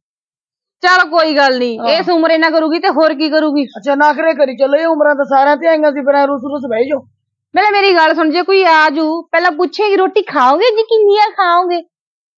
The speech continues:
Speaker 1: ਬਣਾਉਣ ਦਾ ਹੱਕ ਨੀ ਬਣਦਾ ਤੇਰਾ?
Speaker 2: ਬਣਾ ਦੂੰਗੀ ਰੋਟੀ, ਕਾ ਆਏ ਕਿਹੜਾ ਮਾਰ ਕੇ ਤੇ ਕੋਈ ਬਾਹਲੇ ਸਾਲ ਬਾਅਦ ਆਈ ਆ ਵੀ ਵਿਚਾਰੀ
Speaker 1: ਜਾ,
Speaker 2: ਨੂੰ ਆਏ।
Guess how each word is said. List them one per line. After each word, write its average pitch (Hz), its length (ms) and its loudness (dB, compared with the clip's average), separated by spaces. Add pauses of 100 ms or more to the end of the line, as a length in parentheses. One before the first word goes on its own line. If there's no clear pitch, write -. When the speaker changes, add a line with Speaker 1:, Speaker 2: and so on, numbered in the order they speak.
(160)
Speaker 1:
ਬਣਾਉਣ 339 240 2
ਦਾ 392 80 2
ਹੱਕ 339 200 -2
ਨੀ 427 100 -2
ਬਣਦਾ 539 200 0
ਤੇਰਾ? 480 240 -8 (240)
Speaker 2:
ਬਣਾ 285 280 -4
ਦੂੰਗੀ 302 260 -8
ਰੋਟੀ, 311 320 -4
ਕਾ 302 180 2
ਆਏ 294 160 2
ਕਿਹੜਾ 339 180 0
ਮਾਰ 330 240 0
ਕੇ 277 120 -4
ਤੇ 285 140 -4
ਕੋਈ 277 180 -6
ਬਾਹਲੇ 277 360 2
ਸਾਲ 226 340 -4
ਬਾਅਦ 254 240 -4
ਆਈ 269 200 -2
ਆ 226 40 -6
ਵੀ 233 100 -14
ਵਿਚਾਰੀ 220 280 -2
Speaker 1:
ਜਾ, 381 140 2
Speaker 2:
ਨੂੰ 226 180 -12
ਆਏ। 214 160 -16